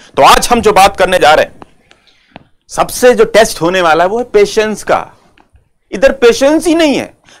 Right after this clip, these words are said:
टेन to फ़िफ़्टीन minutes। Oh my God, बहुत हुआ यार, क्या हो गया? YouTube पे वीडियो नहीं चलती है, क्लासेस होती हैं ड्रीम के लिए। अगर किसी ड्रीम के लिए आप लड़ने जा रहे हो,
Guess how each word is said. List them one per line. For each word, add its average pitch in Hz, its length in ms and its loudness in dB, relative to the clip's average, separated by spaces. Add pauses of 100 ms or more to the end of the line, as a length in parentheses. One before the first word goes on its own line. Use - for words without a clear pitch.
(100)
टेन 247 200 0
to 277 80 -2
फ़िफ़्टीन 254 440 -4
minutes। 262 280 0 (600)
Oh 226 60 2
my 202 180 4
God, 139 180 2
बहुत 175 320 2
हुआ 131 140 0
यार, 101 280 -4 (280)
क्या 151 100 0
हो 107 160 0
गया? 82 140 -20 (1120)
YouTube 147 280 -10 (140)
पे 160 360 -6 (300)
वीडियो 135 280 -12
नहीं 160 180 -8
चलती 123 400 -14
है, 90 140 -20 (120)
क्लासेस 156 440 -8
होती 151 240 -12
हैं 175 180 -12
ड्रीम 247 480 -2
के 214 180 -2
लिए। 123 240 -8 (800)
अगर 156 200 -4
किसी 240 260 -8
ड्रीम 208 520 -4
के 294 140 -2
लिए 254 240 2
आप 196 240 2
लड़ने 175 220 0
जा 110 160 -6
रहे - 120 -20
हो, - 160 -20